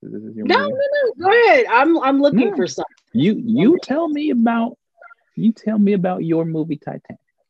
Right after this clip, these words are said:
Speaker 2: So it's just, okay.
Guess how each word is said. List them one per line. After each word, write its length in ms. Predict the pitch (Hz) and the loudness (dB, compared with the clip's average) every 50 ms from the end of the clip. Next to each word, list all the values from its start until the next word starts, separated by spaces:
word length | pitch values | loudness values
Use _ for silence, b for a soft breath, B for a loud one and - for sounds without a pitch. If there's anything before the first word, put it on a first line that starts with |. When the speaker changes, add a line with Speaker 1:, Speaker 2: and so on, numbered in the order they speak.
| _ _ _ _ _ _ _ _ _ B B B B B B B B B B B B B B _ - - - - - - - - - - - - - - - - - - - - _ _ _ _ _ _ | _ _ _ _ _ _ _ _ _ B B B B B B B B B B B B B B _ -8 -8 -6 -4 -6 -4 -4 -6 -6 -8 -10 -14 -18 -20 -18 -18 -8 -8 -8 -8 _ _ _ _ _ _
Speaker 2:
So 380 | _ _ 240 226 240 240 233 - | _ _ 0 2 2 2 0 2
it's 240 | 226 220 214 - - | 2 2 2 2 -8
just, 320 | - 240 233 226 220 220 - _ _ _ - | -2 0 0 0 0 -2 -10 _ _ _ -10
okay. 480 | 170 165 147 - 143 127 - - - | -10 -10 -10 -12 -16 -16 -16 -20 -20